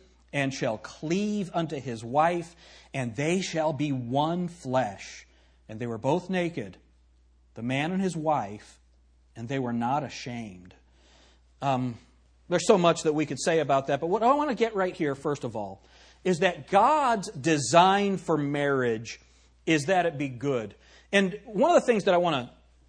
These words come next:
think about is the word good. Think about the word good. When we think of the word good, we, we think that that's kind of a middle place. It's positive, it's not bad, it's good,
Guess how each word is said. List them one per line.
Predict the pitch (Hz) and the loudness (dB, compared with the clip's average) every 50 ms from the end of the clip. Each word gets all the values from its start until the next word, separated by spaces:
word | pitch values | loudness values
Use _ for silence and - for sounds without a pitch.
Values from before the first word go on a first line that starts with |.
| _ _ _ _ _ _ _ _ _ _ _ _ - | _ _ _ _ _ _ _ _ _ _ _ _ 2
think | - 254 269 - | 4 4 6 6
about | 160 131 131 135 151 - - | 4 4 4 2 2 0 0
is | 190 170 147 | 0 0 2
the | 151 175 | 2 2
word | 170 170 196 214 214 202 165 135 117 117 | 2 6 6 6 6 6 2 -2 -2 4
good. | 165 170 147 120 110 98 92 - - _ _ _ _ - | 6 6 6 6 2 0 -6 -14 -20 _ _ _ _ 0
Think | 247 254 247 | 2 2 4
about | 233 226 - | 4 4 4
the | 208 | 4
word | 175 170 160 139 127 | 2 2 2 0 0
good. | 123 123 110 95 - - _ _ _ _ _ _ _ _ _ _ _ - | -2 -2 -2 -4 -8 -16 _ _ _ _ _ _ _ _ _ _ _ 2
When | 185 208 220 | 4 4 4
we | 269 359 | 4 2
think | 349 392 349 262 | 2 2 0 0
of | 240 208 | 2 4
the | 208 | 4
word | 185 180 175 160 151 127 | 4 4 2 2 0 0
good, | 143 151 139 123 117 117 123 147 - | 2 2 2 2 2 -2 -6 -8 -6
we, | - 175 233 233 | -6 -6 -4 -2
we | 175 196 220 | -2 -2 -2
think | - - 208 190 - | 0 -2 -2 -2 -2
that | 190 - | -4 -2
that's | - 185 185 - | -2 -2 -2 -2
kind | - 202 180 | -4 -2 -2
of | 147 143 | -2 -2
a | 139 | -2
middle | 139 147 156 160 151 135 123 110 104 - _ _ _ | -2 -2 2 0 2 2 0 -4 -6 -10 _ _ _
place. | - - 131 107 92 85 76 - - - - - _ _ _ _ _ _ _ _ _ | -10 -8 -8 -8 -8 -10 -16 -16 -16 -16 -18 -20 _ _ _ _ _ _ _ _ _
It's | - 202 175 - - | -4 -4 -4 -4 -10
positive, | - - - 269 262 247 202 151 139 117 - - 113 101 98 104 123 143 - _ _ _ _ _ _ _ _ - | -12 -8 -4 0 2 2 4 2 0 -4 -4 -6 -10 -10 -10 -14 -16 -18 -18 _ _ _ _ _ _ _ _ -6
it's | 190 175 - | -6 -6 -4
not | 269 311 294 294 - 139 127 | -4 -4 -4 -4 -6 -10 -6
bad, | - 175 151 113 101 90 95 110 139 170 185 - _ _ _ _ - | -2 -2 0 0 -2 -8 -10 -10 -10 -10 -12 -16 _ _ _ _ -16
it's | 311 - - | -14 -14 -12
good, | - - 226 202 139 113 101 | -4 0 0 0 0 0 -4